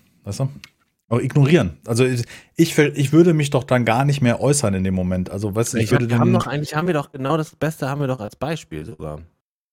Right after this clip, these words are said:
Speaker 2: Wir hatten doch diese Situation, also ich hatte diese Situation in diesem einen Charity-Event von Seven Days to Die, wo, wo mit den Veranstaltern zusammen halt schon irgendwo Diskrepanzen aufsta-, entstanden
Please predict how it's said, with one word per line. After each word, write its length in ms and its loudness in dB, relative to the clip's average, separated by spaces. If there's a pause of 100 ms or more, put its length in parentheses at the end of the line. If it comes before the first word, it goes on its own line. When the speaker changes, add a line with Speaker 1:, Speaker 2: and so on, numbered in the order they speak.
Speaker 2:
Wir 120 -4
hatten 200 -6
doch 100 -10
diese 260 -6
Situation, 600 -4
also 180 -10 (160)
ich 240 -18
hatte 200 -8
diese 260 -10
Situation 760 -6
in 80 -6
diesem 260 -8
einen 280 -4
Charity-Event 760 -6
von 140 -12
Seven 260 -10
Days 180 -10
to 100 -18
Die, 340 -10
wo, 320 -6
wo 220 -8
mit 240 -10
den 60 -14
Veranstaltern 600 -8
zusammen 380 -10
halt 220 -10
schon 260 -10
irgendwo 300 -8
Diskrepanzen 640 -12
aufsta-, 360 -14
entstanden 520 -12